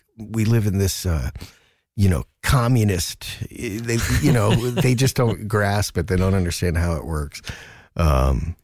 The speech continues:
and, and a lot of them are like, "Oh, it sounds like Barry Sanders is running your country over there." I'm like, Well, yeah, I mean, he,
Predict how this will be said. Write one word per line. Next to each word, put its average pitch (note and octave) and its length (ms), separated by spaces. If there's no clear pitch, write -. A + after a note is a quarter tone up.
and, - 200
and A2+ 160
a G#2 60
lot G#2+ 220
of A#2 60
them A2+ 100
are A#2 80
like, E3 60
"Oh, A#3+ 120
it A#3+ 60
sounds A3 260
like D3 180
Barry F#3 260
Sanders G#3 580
is A2 180
running A#2+ 320
your G#2 160
country C3+ 380
over G#2+ 280
there." F2 240
I'm - 140
like, - 180
Well, D#3 220
yeah, E3 180
I D#3 100
mean, C#3 160
he, C3+ 200